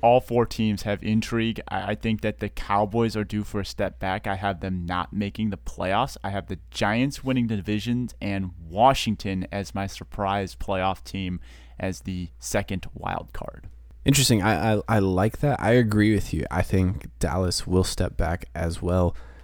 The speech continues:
Speaker 2: Not because of the Zeke suspension, though. Obviously, you want your best players on the field, but I think Dak is gonna have some step back issues, uh,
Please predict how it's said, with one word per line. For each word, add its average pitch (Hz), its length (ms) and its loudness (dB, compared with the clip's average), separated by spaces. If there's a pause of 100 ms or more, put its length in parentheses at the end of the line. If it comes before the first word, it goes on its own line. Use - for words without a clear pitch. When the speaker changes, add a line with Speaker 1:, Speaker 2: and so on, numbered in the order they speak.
(600)
Speaker 2:
Not 120 300 6
because 120 340 4
of 107 80 4
the 101 100 2
Zeke 95 380 0
suspension, 92 640 2
though. 87 520 4
Obviously, 90 340 -2
you 85 80 2
want 85 120 0
your 87 100 2
best 82 220 0
players 87 300 0
on 85 80 2
the 82 60 0
field, 90 360 2
but 85 240 0 (360)
I 110 60 0
think 120 260 4
Dak 101 280 0
is 95 100 2
gonna 98 180 6
have 95 240 0
some 95 420 4 (500)
step - 360 0
back 92 440 -4
issues, 90 560 0 (120)
uh, 87 320 0